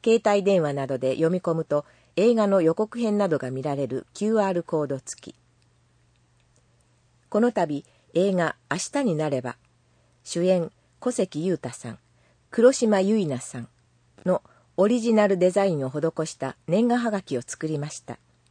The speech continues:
ご親戚やご友人にオリジナル年賀はがきを送って、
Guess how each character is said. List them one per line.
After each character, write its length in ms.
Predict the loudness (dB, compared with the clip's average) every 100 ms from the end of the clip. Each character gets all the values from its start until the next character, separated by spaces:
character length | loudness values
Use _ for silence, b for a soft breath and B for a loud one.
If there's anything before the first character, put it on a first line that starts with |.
| _ b b b b _
ご 160 | 0 0
親 200 | 2 2
戚 320 | 2 -2 2
や 160 | 0 2
ご 140 | 2 2
友 180 | 2
人 280 | 0 0 0
に 160 | -2 -6 b b
オ 100 | 0
リ 140 | 0 2
ジ 100 | 4
ナ 140 | 4
ル 100 | 4
年 180 | 2 2
賀 120 | 2
は 100 | 0
が 140 | -2
き 160 | -4 -4
を 80 | -6
送 180 | -6 -10
っ 20 |
て、 320 | _ -6